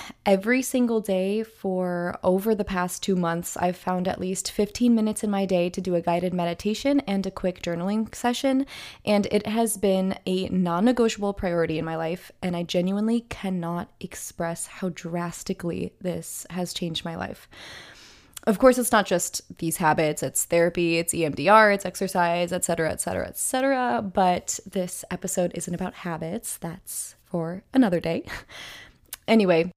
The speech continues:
even though those fifteen minutes seems short enough that we can fit it in every day, no problem, I'm gonna be real with you, it hasn't been easy. It's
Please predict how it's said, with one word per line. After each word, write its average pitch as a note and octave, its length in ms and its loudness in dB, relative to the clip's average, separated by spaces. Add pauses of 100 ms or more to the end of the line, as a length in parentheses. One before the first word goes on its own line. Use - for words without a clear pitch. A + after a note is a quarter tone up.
(120)
even C4 260 8
though A#3 180 6
those G3+ 480 2 (160)
fifteen A3 500 0
minutes F#3 500 -2
seems F#3+ 600 -2
short C#4 300 4
enough B3 320 2
that - 180 0
we G3 140 0
can F#3 480 -2
fit - 240 -4
it F#3+ 100 2
in F#3+ 160 2
every F3+ 180 -2
day, F3+ 120 -2
no E3+ 120 -2
problem, A#3 560 2 (680)
I'm G#3 100 6
gonna G#3+ 140 6
be A3 100 4
real G#3+ 160 6
with G#3 180 2
you, D#3+ 120 2
it F3 80 -2
hasn't F3+ 260 -2
been D#3 140 0
easy. D3 340 -4 (100)
It's G3+ 300 -2